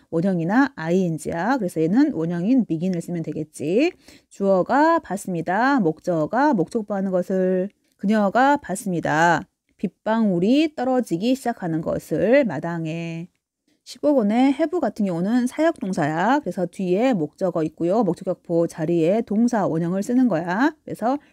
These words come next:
replace 동사 원형을 쓰면 되겠지. 주어가 시켰어. 목적어한테 목적 보호를 하라고요. 그녀가 시켰어. 그녀의 남동생에게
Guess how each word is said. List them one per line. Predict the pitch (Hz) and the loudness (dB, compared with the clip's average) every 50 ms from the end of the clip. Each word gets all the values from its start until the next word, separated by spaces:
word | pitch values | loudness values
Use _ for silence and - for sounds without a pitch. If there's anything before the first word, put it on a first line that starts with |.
| _ | _
replace | - 165 156 _ - 190 180 165 156 156 - - - 160 165 170 175 175 175 156 - - _ _ _ - | -10 -10 -8 _ -4 -2 0 2 0 0 -2 -4 -4 0 2 2 4 4 4 2 0 -2 _ _ _ -10
동사 | 190 196 - 190 | -6 -6 -4 -2
원형을 | 160 165 160 160 | -2 -2 -4 -4
쓰면 | 170 - 202 185 165 | -4 -6 -6 -6 -4
되겠지. | - 151 151 160 160 - - - 160 190 254 302 370 - _ _ - - _ _ _ | -4 -4 -4 -4 -6 -6 -6 -4 0 2 2 2 0 -2 _ _ -20 -20 _ _ _
주어가 | - - 202 208 220 220 208 190 - 254 294 302 302 302 | -12 -6 -2 0 0 0 0 0 0 2 2 4 4 2
시켰어. | 294 - 262 - - 269 262 - - - 233 262 277 269 247 | 0 -2 -6 -8 -6 -6 -6 -6 -6 -6 -2 0 0 0 0
목적어한테 | 170 160 - - - 202 190 190 180 160 156 156 - 220 247 277 302 294 | 0 -2 -4 -4 -2 -2 0 0 0 0 0 -2 -2 -2 0 2 4 4
목적 | 220 165 - - 202 - | 2 2 0 -4 -10 -6
보호를 | - 180 180 190 | -2 -2 -2 -2
하라고요. | 214 220 220 214 196 180 175 175 175 170 170 170 180 185 _ _ _ _ _ _ _ _ _ _ _ _ - | -2 -2 -2 -2 0 2 4 4 4 4 2 2 0 -2 _ _ _ _ _ _ _ _ _ _ _ _ -4
그녀가 | - 220 233 233 226 220 208 240 277 294 294 285 | -2 0 2 2 0 0 0 2 2 4 4 2
시켰어. | 294 294 - - - 220 202 - - - - 220 226 220 190 170 | 0 -2 -6 -10 -8 -8 -8 -8 -10 -6 -2 2 2 4 2 2
그녀의 | - - 185 190 190 190 185 180 160 - - 175 233 247 277 285 294 294 | 0 -2 -2 -2 0 0 0 0 0 0 0 0 2 2 4 4 4 2
남동생에게 | 247 165 165 170 170 190 196 196 - 180 170 160 - - 165 156 - 170 160 151 175 202 208 190 147 - | 2 2 0 0 0 0 0 0 0 -2 -2 -4 -6 -6 -6 -4 -2 -2 0 2 2 2 2 2 0 -2